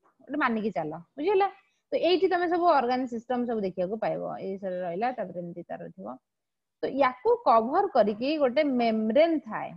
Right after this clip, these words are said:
visceral mass, ଏଇ ଯୋଉ ବଡିକୁ cover କରିକି ଗୋଟେ ପୁରା ପତଳା membrane ଥିବ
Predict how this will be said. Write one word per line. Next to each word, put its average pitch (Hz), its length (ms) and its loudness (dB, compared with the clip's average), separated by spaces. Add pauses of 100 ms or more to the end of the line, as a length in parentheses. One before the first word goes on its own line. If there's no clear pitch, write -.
(100)
visceral 240 560 -2
mass, 233 280 0
ଏଇ 233 80 -2
ଯୋଉ 226 120 -2
ବଡିକୁ 208 340 -2
cover 190 280 -4
କରିକି 180 360 -6
ଗୋଟେ 247 260 -2 (600)
ପୁରା 349 320 2
ପତଳା 254 520 0
membrane 208 540 -2
ଥିବ 170 200 -8